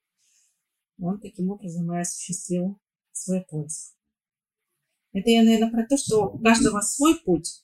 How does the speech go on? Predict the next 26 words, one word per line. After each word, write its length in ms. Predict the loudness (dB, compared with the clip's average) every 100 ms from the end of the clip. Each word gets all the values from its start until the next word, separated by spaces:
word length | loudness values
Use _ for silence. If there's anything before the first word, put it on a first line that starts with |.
| _
но 420 | -2 0 0 -2
стоит 480 | -8 2 4 4 0 _
к 60 |
этому 280 | -2 0 -4
подходить 760 | -4 -14 -6 -4 4 4 4 -2 -8
как, 320 | -6 -6 -8 _ _ -8
а, 300 | -4 -4 -4 -10
к, 420 | _ -4 -4 -6 -12 _ -20 _ _ _ _
ну, 180 | -4 -4
своего 440 | -4 -4 -2 0
рода, 260 | 0 0 -2
что 300 | -4 -4 -2
ли, 180 | 0 -2 -4 _ _ -18 -16 -14 -10 -8 -8 -6 -6
работе, 580 | 0 0 2 4 4 2 -2
которую 600 | -2 0 2 6 6 6
нужно 320 | 6 4 2
выполнить 480 | -2 -2 -2 -2 -6
очень 220 | -12 -10
хорошо. 380 | -10 -10 -12 -16 _ _
Ну, 120 | 2
я 280 | 2 2 0
имею 200 | -2 -2
в 20 | -6
виду 80 | -2
поиск 420 | 0 0 -6 -10
работы. 280 | -10 -10